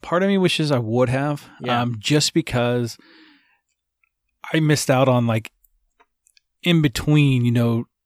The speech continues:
Speaker 1: talking to you about, you know, what the
Speaker 2: Yeah.
Speaker 1: fuck I think's gonna happen. I missed out on that.
Speaker 2: Yeah.
Speaker 1: So.
Speaker 2: I, yeah, I, I, I, yeah, it, there, there was a lot of fun to be had with the guessing what was gonna happen
Speaker 1: Yeah.
Speaker 2: or, like,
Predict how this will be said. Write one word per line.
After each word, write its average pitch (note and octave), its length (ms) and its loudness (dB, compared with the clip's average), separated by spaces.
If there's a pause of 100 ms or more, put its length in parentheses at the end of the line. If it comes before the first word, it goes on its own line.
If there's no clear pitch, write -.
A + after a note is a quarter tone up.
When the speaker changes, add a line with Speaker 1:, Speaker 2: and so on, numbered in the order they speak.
(260)
Speaker 1:
talking B2+ 340 0
to A#2 60 0
you A#2+ 340 4
about, G2+ 340 -2
you A#2+ 60 -4
know, G#2+ 100 -4
what B2 340 -6
the - 60 -6
Speaker 2:
Yeah. - 60 -12
Speaker 1:
fuck A2+ 140 -4
I G2+ 60 -8
think's G#2+ 220 -8
gonna F#2+ 140 -8
happen. - 480 -12
I C3 80 -4
missed C#3 200 0
out A2+ 120 0
on G2+ 180 -6
that. E2 280 -10 (220)
Speaker 2:
Yeah. A2+ 400 -8
Speaker 1:
So. G#2 40 -18 (420)
Speaker 2:
I, D3+ 200 -6
yeah, F3+ 480 -4
I, D3 220 -8
I, D3+ 240 -4
I, C#3 240 -4 (140)
yeah, A#2+ 360 -8
it, A2 240 -14 (420)
there, C#3 300 0
there E3+ 160 2
was F3+ 100 0
a E3+ 60 -2
lot D#3+ 240 0
of F3 100 -4
fun D#3 260 -6
to D#3 60 -6
be D3+ 140 -2
had C#3 440 -4 (480)
with A#2+ 360 -6
the A2+ 320 -6
guessing B2 560 -6
what A2 180 -6
was A#2 140 -12
gonna A2 240 -10
happen A2+ 420 -10
Speaker 1:
Yeah. G#2+ 220 -6
Speaker 2:
or, G#2 100 -8
like, G2+ 280 -12